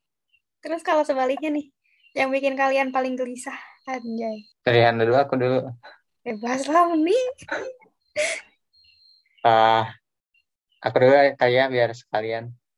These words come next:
Speaker 1: Hmm, boleh.
Speaker 2: Paling, yang paling, apa ya, bikin khawatir tuh, eh, terutama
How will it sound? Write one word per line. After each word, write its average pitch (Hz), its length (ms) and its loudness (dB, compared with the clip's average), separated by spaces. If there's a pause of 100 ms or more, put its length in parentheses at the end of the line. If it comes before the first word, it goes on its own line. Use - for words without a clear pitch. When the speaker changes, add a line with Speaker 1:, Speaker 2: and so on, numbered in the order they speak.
(140)
Speaker 1:
Hmm, 285 180 -6
boleh. 226 400 -12
Speaker 2:
Paling, 143 460 2 (340)
yang 147 280 2 (440)
paling, 123 640 2
apa 127 160 -4
ya, 113 140 -2 (420)
bikin 123 400 -6
khawatir 123 760 0 (100)
tuh, 190 240 -4 (1500)
eh, 131 240 6
terutama 131 400 -2